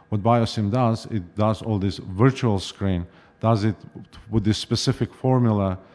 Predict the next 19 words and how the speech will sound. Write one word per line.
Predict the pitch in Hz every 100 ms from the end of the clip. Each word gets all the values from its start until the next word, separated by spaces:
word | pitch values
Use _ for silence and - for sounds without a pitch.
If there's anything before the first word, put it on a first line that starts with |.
| - _ -
and | 107 110 110
selects | - - 123 131 131
that | 120 92
one | 101 107
or | 104
two | 104 - 107
or | 95 95 95
few | - 113
molecules. | 104 120 151 101 98 90 87 - - - - -
So | 117
that | 101 98 143
really | 117 117 143 123
cuts | 113 - 120 -
down | 113 110 107
the | 101
time | - 120 110 107 101 101 _ - -
and | 117 127
investment | 117 110 120 - 107
needed | 120 131 196 -